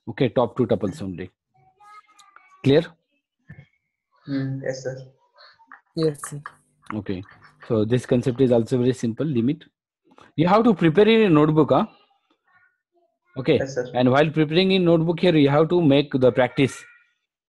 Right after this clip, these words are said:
Speaker 1: So while you are writing the limit, then you have to write at first of all the limit and its description and, uh,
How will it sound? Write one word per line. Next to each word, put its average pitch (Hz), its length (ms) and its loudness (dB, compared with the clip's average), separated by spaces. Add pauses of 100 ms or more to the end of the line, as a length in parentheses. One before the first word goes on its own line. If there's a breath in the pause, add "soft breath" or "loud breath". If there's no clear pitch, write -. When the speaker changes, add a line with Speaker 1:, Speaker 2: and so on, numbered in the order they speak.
(520)
Speaker 1:
So 139 160 2
while 135 220 4
you 165 160 4
are 156 60 4
writing 151 340 2
the 160 100 2
limit, 151 380 0
then 147 160 4
you 139 140 2
have 147 240 0
to 160 160 0
write 139 260 4
at 143 220 2
first 147 240 -4
of 135 120 -6
all 139 140 0
the 143 120 0
limit 135 340 0
and 131 160 2
its 127 160 -2
description 139 760 -2
and, 127 260 0
uh, 117 300 2